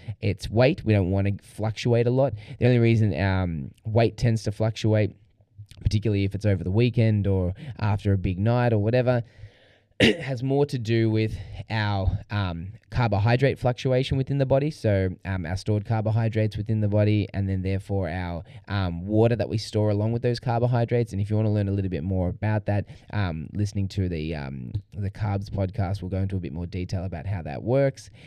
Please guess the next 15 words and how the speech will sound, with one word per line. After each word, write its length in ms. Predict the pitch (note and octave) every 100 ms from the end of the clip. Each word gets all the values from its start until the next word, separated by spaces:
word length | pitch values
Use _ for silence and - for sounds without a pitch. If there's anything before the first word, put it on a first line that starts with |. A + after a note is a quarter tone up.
| D3+ -
Um, 460 | A2+ G3+ F#2+ D#2+ G#2
but 140 | C3
essentially, 560 | B2+ D3+ D3 - A2+ G2+ - -
weight 320 | A2+ D3+ C3+
fluctuation 680 | C#3+ C3+ - A#2+ A2+ A2 G#2
happens 440 | A2 G#2+ G#2 G2
regularly. 640 | G2 A#2+ C3+ C#3 C#3 C#3+ C3+
It 80 | G#2+
can 120 | A2
happen 360 | A2 A2 A2 G#2
for 100 | G2
females 540 | G#2+ G#2+ G#2+ G#2+ G2
within 260 | F#2+ G#2 G2+
their, 340 | F#2+ F#2+ -
um, 360 | F#2 F2 D#2+